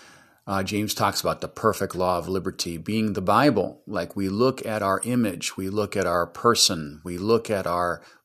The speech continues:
place, and we say, "God,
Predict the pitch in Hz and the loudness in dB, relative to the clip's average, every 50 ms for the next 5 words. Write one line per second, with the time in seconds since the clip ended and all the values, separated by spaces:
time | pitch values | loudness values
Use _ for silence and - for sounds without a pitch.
0 | _ - - - 127 127 123 104 90 - - - - - - - _ - - - | _ -12 -4 4 4 6 6 6 4 4 6 6 6 4 0 -2 _ -20 -20 -20
1 | - - - - - _ - 110 107 101 98 92 - - - 92 85 82 80 87 | -20 -20 -20 -20 -16 _ 0 0 2 2 2 2 0 0 0 -2 -2 -4 -4 -4
2 | 90 95 101 107 107 95 | -2 -2 -2 -4 -4 -6